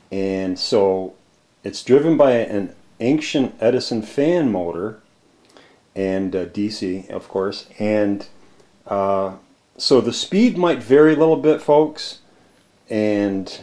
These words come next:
but for what it is, I hope that most of you will enjoy it. Okay, so let's go and hear what this old bad boy sounds like. We're gonna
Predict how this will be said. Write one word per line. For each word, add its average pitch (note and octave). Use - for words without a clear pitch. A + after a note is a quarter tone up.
but G#2
for -
what C#3
it D3+
is, D3+
I G#2+
hope B2
that A2
most A#2
of G#2
you G#2+
will G#2
enjoy F2
it. E2
Okay, G3
so G2+
let's C3+
go E3
and E2
hear B2+
what A2+
this G#2
old B2+
bad A#2
boy A2+
sounds G2
like. E2
We're G2+
gonna G#2